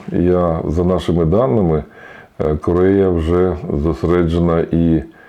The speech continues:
м, в Запорізькому напрямку, Херсонському. Я передбачаю, що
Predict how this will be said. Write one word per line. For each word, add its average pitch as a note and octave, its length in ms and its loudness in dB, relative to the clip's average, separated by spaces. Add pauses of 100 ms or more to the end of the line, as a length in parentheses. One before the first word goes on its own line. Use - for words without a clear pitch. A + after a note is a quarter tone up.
(340)
м, D#2 480 0
в D2 100 -4
Запорізькому F#2 760 0
напрямку, A1+ 720 -6
Херсонському. - 1000 -6 (1700)
Я G#2 480 2
передбачаю, A2+ 760 0
що G#2 440 0